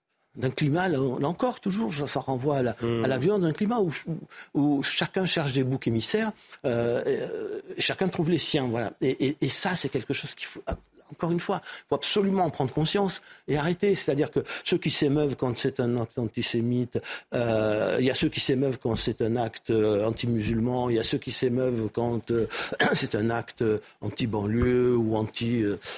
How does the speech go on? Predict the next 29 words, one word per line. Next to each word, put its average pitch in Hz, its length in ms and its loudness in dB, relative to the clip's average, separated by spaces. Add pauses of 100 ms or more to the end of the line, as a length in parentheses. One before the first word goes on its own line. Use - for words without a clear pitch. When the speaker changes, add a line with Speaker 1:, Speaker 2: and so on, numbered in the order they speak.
(140)
Speaker 1:
euh, 101 340 2
ou 117 160 2
anti-gilet 110 480 0
jaune. 127 380 0 (440)
Enfin, 127 140 -4 (180)
voilà. - 160 0 (160)
Mais 170 120 4
chacun 220 340 2
se - 100 0
cherche 175 260 2
des 156 80 2
boucs 151 200 -2
émissaires. 185 460 2 (380)
Euh, 127 440 2
chaque, - 240 -2 (160)
chaque, - 320 -2 (200)
chacun, 220 480 0
chacun 202 300 0
est 202 40 4
le 156 60 4
bouc 156 160 0
émissaire 156 360 2
de 156 80 2
l'autre. 214 340 0 (360)
Euh, 156 540 0
et 139 100 0
ça, 175 220 2
c'est, 139 160 0
c'est, 127 220 0